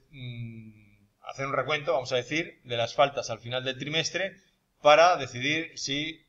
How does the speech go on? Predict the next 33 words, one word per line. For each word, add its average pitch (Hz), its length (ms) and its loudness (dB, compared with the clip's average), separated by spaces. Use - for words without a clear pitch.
supera, 120 680 2
eh, 110 720 -2
el 104 300 -14
quince 139 240 -4
por 143 120 2
ciento 165 560 2
y 104 840 -8
pierde 123 220 0
la 120 100 6
posibilidad 117 400 -2
de 107 80 -4
hacer 120 160 -8
el 110 140 -12
examen 117 420 -6
de, 113 80 -14
de 110 1120 -20
evaluación 104 300 -10
continua 113 400 -12
o - 40 -10
algo 101 100 -12
así. 123 160 -20
O 156 400 6
no, 117 320 -2
lo 117 100 0
su-, 120 200 -12
no, 117 400 -2
no 113 140 -6
tiene 117 180 -6
problema 110 320 -4
con 98 120 -10
las 92 100 -16
faltas, - 300 -20
¿vale? 127 240 -4